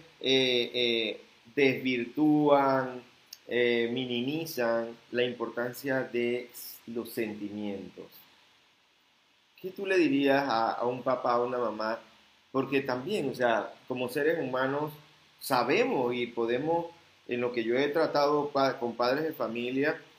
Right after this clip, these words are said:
eh, muchos son conscientes que no, no les gusta sentir, que no les gusta tampoco, eh,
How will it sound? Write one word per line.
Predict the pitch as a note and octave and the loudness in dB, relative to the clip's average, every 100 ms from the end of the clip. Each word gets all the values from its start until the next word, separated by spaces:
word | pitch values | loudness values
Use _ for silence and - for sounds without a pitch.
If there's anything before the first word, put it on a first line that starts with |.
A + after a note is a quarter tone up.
| _ _ - | _ _ -6
eh, | A#2+ A#2 A#2 - | -2 0 0 -2
muchos | C#3 F3 B3+ - | -6 -6 -6 -4
son | G#3+ A#3+ | -6 -2
conscientes | B3 A3 - F3+ C4+ A3+ | -4 -4 -4 -6 -4 -4
que | C3 C3 | -2 -2
no, | C3 C3 C3 C#3+ - | 0 0 0 -2 -4
no | C3 | -6
les | C#3 F#3 | -4 -2
gusta | D#3+ G#3+ - | -4 -2 -4
sentir, | - E3+ C3+ C3+ F3 - | -2 -4 -4 -2 -2 -2
que | A2+ | -4
no | A#2+ | -6
les | C#3 F#3+ | -4 -4
gusta | F#4+ - A3+ | -6 -8 -4
tampoco, | D3+ C3+ D3+ - G3 - - - _ _ _ _ _ _ | -4 -4 -8 -2 0 0 -4 -20 _ _ _ _ _ _
eh, | D3 D3 C#3+ C#3 C3 B2+ | -4 2 4 4 2 -2